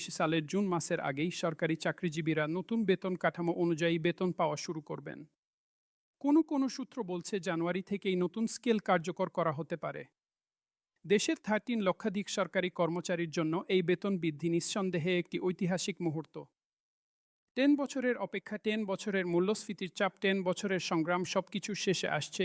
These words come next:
এই স্বস্তির খবর। দুশো শতাংশ পর্যন্ত বেতন বৃদ্ধি, ইনক্রিমেন্ট বৃদ্ধি, পেনশন সংস্কার, সব মিলিয়ে সরকারি চাকরিতে আসছে নতুন যুগ। তবে এই বিপুল বৃদ্ধি বাস্তবায়নের চ্যালেঞ্জও কম নয়।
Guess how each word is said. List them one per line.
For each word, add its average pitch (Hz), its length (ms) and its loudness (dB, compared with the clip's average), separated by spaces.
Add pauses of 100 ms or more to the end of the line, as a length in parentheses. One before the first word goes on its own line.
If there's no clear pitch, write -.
(100)
এই 180 140 4
স্বস্তির 202 420 -2
খবর। 180 320 2
দুশো 170 320 -4
শতাংশ 180 480 -2
পর্যন্ত 170 460 2
বেতন 160 380 2
বৃদ্ধি, 156 420 -2
ইনক্রিমেন্ট 190 520 2
বৃদ্ধি, 156 300 0
পেনশন 175 440 0
সংস্কার, 160 480 -2
সব 196 260 -4
মিলিয়ে 160 320 2
সরকারি 165 440 0
চাকরিতে 165 460 -2
আসছে 151 400 -4
নতুন 175 360 0
যুগ। 190 240 -2
তবে 156 220 4
এই 165 200 2
বিপুল 165 340 0
বৃদ্ধি 160 340 -2
বাস্তবায়নের 151 640 -2
চ্যালেঞ্জও 160 460 -2
কম 147 200 -10
নয়। 139 240 -14